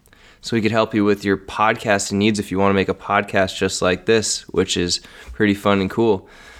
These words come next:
Um, you can contact Colin at the podcast host dot com, but Colin asked about some of the meals that I eat on a regular basis that I recommend making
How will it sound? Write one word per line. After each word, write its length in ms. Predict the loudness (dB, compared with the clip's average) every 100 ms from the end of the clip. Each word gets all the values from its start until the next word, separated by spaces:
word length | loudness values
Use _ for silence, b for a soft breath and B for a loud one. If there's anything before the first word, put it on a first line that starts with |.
| B -6
Um, 380 | 0 2 4 2
you 40 |
can 140 | -2
contact 480 | 0 0 2 0 -2
Colin 320 | 0 2 2
at 80 | 2
the 80 | -4
podcast 640 | 0 0 0 -2 -4 -2
host 260 | -2 -2 0
dot 200 | -2 0
com, 240 | 0 2
but 120 | 0
Colin 360 | -2 0 0 0
asked 380 | 0 0 0 -4
about 440 | -2 2 2 0
some 340 | -2 0 0 0
of 260 | -2 0
the 100 | 0
meals 880 | 2 2 2 4 4 4 4 2 -4 -14 B B B B B
that 500 | -8 0 2 2 0 -2
I 140 | 0
eat 160 | 0 2
on 140 | 2
a 60 | 2
regular 400 | 0 0 0 2
basis 340 | 0 0 0
that 100 | 0
I 60 | 2
recommend 880 | 0 -2 -2 0 2 2 0 -2 -8 _
making 840 | -6 -2 0 -2 -2 0 0 -2